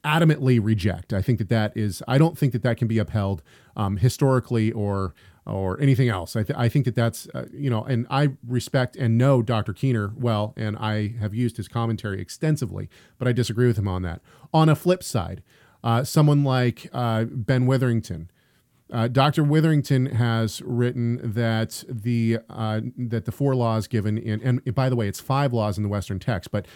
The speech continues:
Witherington says that the four laws given in Acts fifteen are actually, uh, all have to do, and my father has said this too, all have to do with the pagan temple. Now, what this means is that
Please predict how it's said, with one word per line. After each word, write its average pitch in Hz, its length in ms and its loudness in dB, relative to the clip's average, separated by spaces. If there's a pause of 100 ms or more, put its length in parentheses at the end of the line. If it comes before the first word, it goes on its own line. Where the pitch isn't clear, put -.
(280)
Witherington 151 420 4
says 123 160 0
that 110 60 -6
the 107 100 -2
four 170 200 0
laws 131 260 2
given 113 280 2
in 104 440 -4
Acts 98 260 -4
fifteen 113 540 0
are 107 280 -4
actually, 110 760 -2 (360)
uh, 110 280 0
all 143 320 6
have 135 220 2
to 131 100 -2
do, 101 360 0
and 127 160 2
my 110 80 2
father 139 300 0
has 107 140 0
said 107 120 -2
this 95 140 -4
too, 117 320 2 (160)
all 127 140 4
have 135 160 2
to 117 80 -4
do 104 160 0
with 101 80 -2
the - 60 -16
pagan 98 280 -2
temple. 135 400 -2 (340)
Now, 123 300 2
what - 800 -2
this 131 180 2
means 175 300 4
is 107 140 0
that 123 240 2